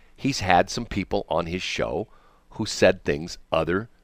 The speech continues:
people didn't like, and they called it misinformation. Now, what's interesting is, if we had a lot of listeners,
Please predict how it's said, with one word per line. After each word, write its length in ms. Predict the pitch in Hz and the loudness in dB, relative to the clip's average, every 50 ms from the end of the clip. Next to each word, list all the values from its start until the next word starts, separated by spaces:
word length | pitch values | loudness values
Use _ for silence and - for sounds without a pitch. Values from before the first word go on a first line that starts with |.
| _ - | _ -8
people 280 | - 87 - - 101 95 | -6 -6 -4 -2 -4 -2
didn't 240 | - 98 92 107 | 0 0 0 2
like, 440 | 120 147 180 208 208 131 - - - - | 2 4 4 4 4 2 -2 -4 -10 -4
and 120 | - 101 104 | -2 0 0
they 60 | 107 | 0
called 320 | - - - 101 101 104 | 0 0 2 2 4 4
it 160 | 123 - - 92 | 2 -2 -4 -8
misinformation. 1160 | 87 90 104 127 135 - - - 107 107 113 - 165 180 190 214 226 247 214 - - 113 - - _ _ _ _ _ _ _ - | -4 0 0 0 0 0 -4 -2 -4 -4 -2 -2 -2 2 4 4 4 4 2 -2 -6 -8 -10 -12 _ _ _ _ _ _ _ -4
Now, 280 | 120 139 131 80 60 - - | 2 2 2 2 2 -4 -4
what's 200 | - 110 - - | -4 -2 0 0
interesting 400 | 180 - 214 - - 127 107 95 | -2 -2 -2 -6 -2 -2 0 2
is, 260 | 85 82 80 - - _ _ - _ _ _ _ _ _ _ _ _ _ _ _ _ _ _ _ - | 2 2 0 0 -6 _ _ -20 _ _ _ _ _ _ _ _ _ _ _ _ _ _ _ _ -8
if 120 | 92 - | -4 0
we 120 | 127 139 | 2 4
had 140 | 135 143 123 | 6 6 6
a 40 | 104 | 8
lot 160 | 95 95 90 | 6 6 6
of 60 | 85 | 6
listeners, 440 | 95 104 - - 147 143 - - - | 4 2 0 -2 -10 -10 -12 -12 -18